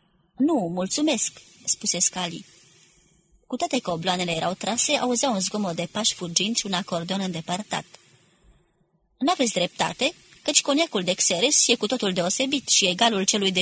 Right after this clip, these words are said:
Charente. Doriți altceva?” „Mașina mea e la dispoziția dumneavoastră.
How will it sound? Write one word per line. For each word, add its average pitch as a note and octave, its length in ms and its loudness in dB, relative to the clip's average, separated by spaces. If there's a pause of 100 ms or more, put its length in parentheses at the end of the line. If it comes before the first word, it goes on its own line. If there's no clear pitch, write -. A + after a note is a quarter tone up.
(120)
Charente. G3 680 -2 (560)
Doriți C#4 360 0
altceva?” F3 500 0 (1300)
„Mașina D4+ 400 2
mea G#3 120 4
e A3 60 6
la G3+ 120 6
dispoziția F#3+ 520 0
dumneavoastră. A#3+ 680 0